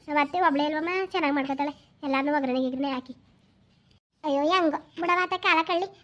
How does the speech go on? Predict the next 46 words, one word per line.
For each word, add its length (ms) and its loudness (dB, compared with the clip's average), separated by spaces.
ಅಯ್ಯೋ, 240 2
ಬಾ 160 4
ತಾಯಿ, 360 0
ನಾನ್ 180 2
ನೋಡಿ 160 2
ಇಲ್ಲೇ 160 0
ಕೂತ್ಕೊಬಿಟ್ಟೆ. 440 -4
ಹೋಗು, 140 0
ಒಂದ್ 100 2
ಲೋಟ 160 0
ಟೀ 140 0
ತತ್ತೀನಿ, 280 -2
ಏನಾರ 160 2
ತರೋಗು. 300 0
ಸಕ್ಕರೆ 200 2
ಕಡಿಮೆ 220 0
ಆಕತ್ರ 260 -2
ತಾಯಿ, 260 4
ಹೋಯ್ತೀನಿ. 340 0
ಇನ್ನೂ 380 0
ಒಂದ್ 100 2
ಇಬ್ರು 160 0
ಮೂರು 140 0
ಜನ 200 0
ಕೇಳ್ತೀನಿ, 320 0
ನಾವ್ 120 0
ಇಬ್ರೇ 160 2
ಕುಯ್ಯಕ್ಕಾಗದ 460 0
ಹೂವ. 200 2
ಹ್ಞೂ, 160 -6
ಹೇಳಮ್ಮ. 340 4
ಆ, 360 -2
ಅದೇ 160 -2
ಅವಾಗ 220 0
ಪದ್ಮಕ್ಕ 480 -2
ಅವ್ರೆಲ್ಲರಿಗೂ 420 0
ಹೇಳಮ್ಮ, 260 0
ಅವರೆಲ್ಲ 220 0
ಚೆನ್ನಾಗ್ 260 -2
ಕುಯ್ತಾರ್ಕಂತೆ. 520 -4
ಆ, 200 0
ನಾನ್ 180 2
ಒಬ್ಳ 160 0
ಕೈಲಿ 180 -2
ಕುಯ್ಯಕ್ 240 0
ಆಯ್ಕಿಲ್ಲ, 240 -4